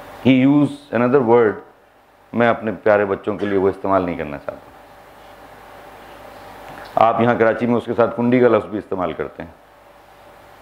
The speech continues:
कचरा कुंडी। तो मैंने उनसे पूछा,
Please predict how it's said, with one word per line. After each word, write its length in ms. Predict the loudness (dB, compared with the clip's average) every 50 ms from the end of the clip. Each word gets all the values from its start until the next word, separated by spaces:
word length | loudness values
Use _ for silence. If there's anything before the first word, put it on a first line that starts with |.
| -20 -20 -20 -20 -20 -20 -20 -20 -20 -20 -20 -20 -20 -20 -20 -20 -20 -20 -20 -20 -20 -20 -20 -20 -18 -6 -2 -2
कचरा 220 | 0 0 0 -2
कुंडी। 280 | -2 -2 -4 -8 -10 -12 -14 -16 -20 -20 -20 -20 -20 -20 -20 -20 -20 -20 -20 -20 -20 -20 -20 -20 -20 -20 -20 -20 -20 -20 -20 -20 -20 -20 -20 -20 -20 -20 -20 -20 -20 -20 -20 -20 -20 -20 -20 -20 -20 -20 -20 -20 -12 -6 -2
तो 60 | 0
मैंने 220 | 2 2 0 0
उनसे 180 | -2 -2 -2 -2
पूछा, 600 | -2 -2 -2 0 0 0 0 0 -2 -6 -12 -18